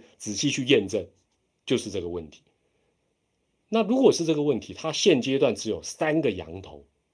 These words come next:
而且还是二前一后，两先发一后援，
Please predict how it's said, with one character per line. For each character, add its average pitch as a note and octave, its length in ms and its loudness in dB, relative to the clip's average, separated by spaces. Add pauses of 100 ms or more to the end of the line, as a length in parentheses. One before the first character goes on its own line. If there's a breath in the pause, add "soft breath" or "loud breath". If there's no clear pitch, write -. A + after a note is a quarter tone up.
(560)
而 C3 100 0
且 A#2+ 160 0
还 G2 180 -4
是 G#2 340 -4 (520)
二 E3 280 6
前 F#2 320 -4
一 G#2+ 100 -8
后， G#2+ 260 0 (280)
两 G2+ 200 0
先 B2 220 -2
发 A#2 120 -2
一 G2 120 -8
后 F2 220 -8
援， D#2 80 -20